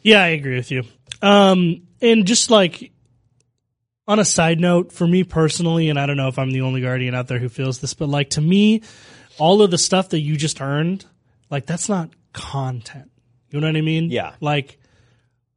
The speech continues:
Speaker 1: that's by and large cosmetic stuff, and, you know, I don't know, that sword isn't better than, uh, It Stares Back, like the, the raid sword, so
Speaker 2: Yeah.
Speaker 1: I'm not all that interested in it, you know?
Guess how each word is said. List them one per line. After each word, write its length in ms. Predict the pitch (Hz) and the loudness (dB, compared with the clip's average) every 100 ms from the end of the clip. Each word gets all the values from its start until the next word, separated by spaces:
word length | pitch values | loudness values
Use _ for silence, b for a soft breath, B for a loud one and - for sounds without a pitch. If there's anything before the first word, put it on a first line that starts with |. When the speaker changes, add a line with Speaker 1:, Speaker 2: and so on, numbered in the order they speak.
| - | -4
Speaker 1:
that's 440 | 175 165 - - | -2 0 -2 -8
by 460 | - 170 - 151 190 | -8 -12 -2 2 4
and 160 | 190 | 4
large 340 | 170 165 175 - | 4 2 2 -2
cosmetic 640 | - 143 131 139 135 165 | -2 -2 -2 -4 -4 -2
stuff, 480 | - 190 202 - - _ _ _ _ _ | -2 0 0 -2 -12 _ _ _ _ _
and, 840 | 156 147 143 139 139 135 - - - _ _ _ _ _ _ _ _ _ - | -2 0 2 0 -2 -4 -8 -12 -16 _ _ _ _ _ _ _ _ _ -4
you 140 | 170 | -2
know, 120 | 147 | 0
I 160 | 131 135 | -2 -2
don't 100 | 147 | -2
know, 280 | 127 131 160 - | -2 -4 -10 -8
that 180 | 147 135 | -6 -4
sword 380 | - 165 175 160 | 0 4 4 4
isn't 340 | 151 147 113 | 0 -4 -4
better 360 | 139 147 147 135 | -2 0 0 -2
than, 480 | 131 127 123 127 - _ _ _ _ _ - | -4 -6 -6 -8 -12 _ _ _ _ _ -12
uh, 400 | 131 127 123 139 | -8 -6 -8 -10
It 160 | - 139 | -8 -6
Stares 380 | - 151 135 117 | -2 -2 -2 -4
Back, 400 | 131 131 123 - | -4 -4 -4 -8
like 180 | 123 - | -12 -10
the, 80 | 131 | -12
the 160 | 135 123 | -10 -10
raid 300 | 120 139 135 | -6 -4 -4
sword, 340 | - 123 120 127 | -6 -10 -10 -10
so 120 | - | -8
Speaker 2:
Yeah. 80 | - | -4
Speaker 1:
I'm 40 | |
not 180 | 165 180 | 0 2
all 140 | 185 | 2
that 200 | 180 175 | 0 -2
interested 480 | 180 202 147 - 127 | -2 -6 -8 -10 -10
in 140 | 117 120 | -10 -12
it, 100 | 151 | -10
you 100 | 135 | -8
know? 140 | 143 | -6